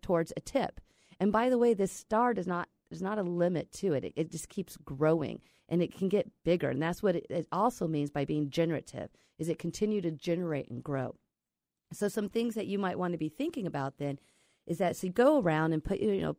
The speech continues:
mark on there, you know, where are you in separateness? Where are you in, in tuning and listening and taking action and reason? Um, and again, you could do this as a team too, and then, uh, compare, compare aspects. What I really like to do is have individuals do it, uh, themselves,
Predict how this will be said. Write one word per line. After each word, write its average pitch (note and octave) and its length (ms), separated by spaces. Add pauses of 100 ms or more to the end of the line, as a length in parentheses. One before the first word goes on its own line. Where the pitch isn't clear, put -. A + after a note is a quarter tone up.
(120)
mark G3 360
on E3+ 220
there, D#3 180
you D3+ 100
know, D3 80
where F3+ 200
are F#3+ 100
you F3 180
in D3 60
separateness? - 600
Where F#3+ 100
are F#3+ 100
you D#3 240
in, C#3 140 (320)
in D3 80
tuning D3+ 400
and C3+ 120
listening C3+ 460
and C3+ 140
taking D3+ 400
action C3 480
and C3+ 160
reason? C3+ 420 (560)
Um, C#3+ 360
and F#3+ 80
again, G3 240
you D3 80
could D#3 120
do D3 140
this D3+ 160
as C#3+ 180
a D#3 80
team D3 520
too, F3 340
and D#3+ 160
then, D#3+ 260
uh, D#3+ 140
compare, E3 580 (480)
compare F3 320
aspects. D#3+ 420
What D3+ 80
I D#3 80
really E3 360
like C3+ 180
to - 120
do C#3+ 200
is C#3+ 120
have D3 280
individuals E3 640
do E3 140
it, D#3 280
uh, - 60 (100)
themselves, D3+ 680